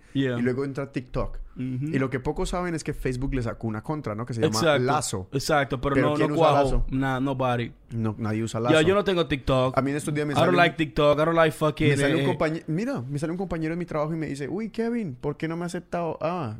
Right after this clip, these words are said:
Speaker 2: ¿por qué no ha subido nada?" Y yo, "¿A dónde?" "Al TikTok, ya lo estoy siguiendo."
Speaker 1: What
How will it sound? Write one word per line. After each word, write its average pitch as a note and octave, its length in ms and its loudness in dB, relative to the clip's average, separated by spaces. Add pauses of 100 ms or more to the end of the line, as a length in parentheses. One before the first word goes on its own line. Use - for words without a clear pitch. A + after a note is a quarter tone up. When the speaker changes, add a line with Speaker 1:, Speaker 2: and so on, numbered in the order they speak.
(160)
Speaker 2:
¿por D3 140 -8
qué D3+ 80 -2
no D3+ 100 -4
ha D#3+ 40 -4
subido D#3+ 320 -2
nada?" E3 180 -2
Y C3 40 -6
yo, B2 100 -2
"¿A - 20 0
dónde?" C#3 320 -6 (520)
"Al B2+ 180 -8
TikTok, C#3+ 400 -8
ya C3 120 -2
lo C#3+ 80 -4
estoy D3 200 -8
siguiendo." D3+ 540 -6 (200)
Speaker 1:
What D3 180 4